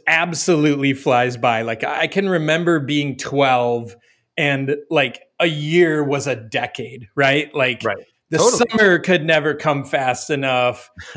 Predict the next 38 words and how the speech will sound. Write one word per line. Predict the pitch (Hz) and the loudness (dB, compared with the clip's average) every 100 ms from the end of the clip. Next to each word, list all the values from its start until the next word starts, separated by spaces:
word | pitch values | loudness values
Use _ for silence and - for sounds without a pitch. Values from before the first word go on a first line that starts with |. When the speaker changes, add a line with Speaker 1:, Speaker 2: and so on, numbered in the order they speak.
| 110 - - - | -16 -18 -20 -10
Speaker 1:
You | 175 | -2
know, | 147 127 | 0 2
whatever | 151 196 247 226 | 2 2 4 2
couldn't | 214 196 175 | 2 0 0
come | 170 160 | -2 -2
fast | - 151 139 156 | 2 2 2 0
enough. | 143 135 | -2 -2
Christmas | - 254 - 233 180 | 0 0 2 2 2
Speaker 2:
Yeah. | 175 | 2
Speaker 1:
was | 160 147 | 0 2
never | 208 254 220 175 | 0 2 2 2
coming. | 185 160 151 139 135 | 4 4 4 2 0
Like, | 135 131 131 | 2 0 2
all, | 180 185 | 2 4
all | 165 180 | 4 4
those | 185 170 | 4 2
Speaker 2:
Yeah. | |
Speaker 1:
things | 185 151 | 0 0
took | - 170 | 0 0
so | - 165 | 0 0
long. | 151 151 135 | 4 2 2
And | 135 160 151 | 0 0 2
now | 156 165 | 2 2
I'm | 151 | 2
like, | 143 131 - _ _ _ _ _ _ | 0 0 -6 _ _ _ _ _ _
I | 151 | -8
can't | 147 - 160 151 151 151 _ _ _ _ _ _ _ | -6 -4 0 0 0 -4 _ _ _ _ _ _ _
believe | - 139 139 143 139 131 | -6 -4 0 0 0 -2
there's | 131 - | -4 -4
six | - 143 - | -6 -6 -8
weeks | 131 127 123 - | -8 -10 -10 -12
left | 123 117 113 - - - - _ _ | -8 -6 -6 -10 -20 -20 -20 _ _
in | 139 127 | -8 -6
this | 110 - | -10 -12
year. | 107 110 117 123 - | -14 -16 -18 -20 -12
Like, | 123 131 | -10 -10
it's | 120 - | -14 -12
insane. | 139 120 117 113 113 131 | -12 -10 -12 -16 -18 -18